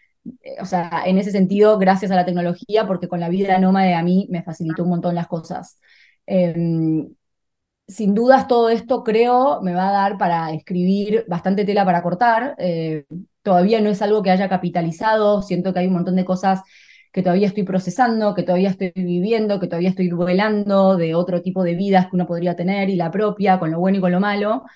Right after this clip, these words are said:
Eh, hace, an-, anoche, pensando en la charla de hoy, la leía a Laura Fle-, Freixas, que en un momento ella habla de la maternidad y dice, bueno,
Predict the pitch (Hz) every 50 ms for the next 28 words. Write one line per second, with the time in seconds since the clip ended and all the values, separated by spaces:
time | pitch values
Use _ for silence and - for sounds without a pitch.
0 | _ _ _ _ _ _ _ _ _ _ _ _ - - _ _ _ - 202 190
1 | 180 175 175 175 175 - - 190 185 208 196 190 180 175 - - 190 190 185 185
2 | 202 208 202 214 220 190 - - 240 233 226 226 220 190 175 185 190 180 190 190
3 | 180 170 175 175 196 185 190 190 180 180 180 185 185 190 190 175 165 170 165 170
4 | 170 185 185 180 170 175 175 185 180 180 180 - - 196 190 190 190 - 202 190
5 | 185 185 185 - - 185 180 185 196 190 - - 185 170 170 180 185 185 190 185
6 | 185 190 185 208 190 185 175 180 196 185 185 180 185 185 180 185 180 185 175 175
7 | 170 170 170 170 180 175 175 180 185 196 214 214 208 208 202 190 185 190 185 185
8 | 208 196 220 214 202 180 170 -